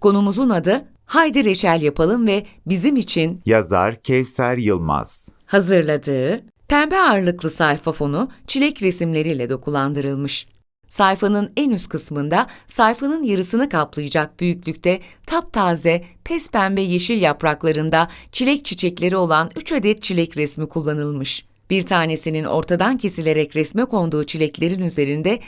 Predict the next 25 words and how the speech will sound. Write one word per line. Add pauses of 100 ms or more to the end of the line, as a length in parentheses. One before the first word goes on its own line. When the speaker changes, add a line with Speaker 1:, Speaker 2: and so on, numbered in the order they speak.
(140)
Speaker 1:
siyah
benekleri
ve
kafası
olan (100)
ince
eklem
ayaklı
kırmızı
bir
uğur
böceği
dolaşmakta. (480)
Konu
başlığı
ve
maddelerin
numaraları (220)
sayfada (280)
pembe
renkle
yazılmış. (340)
Speaker 2:
Çilek
reçeli
mi?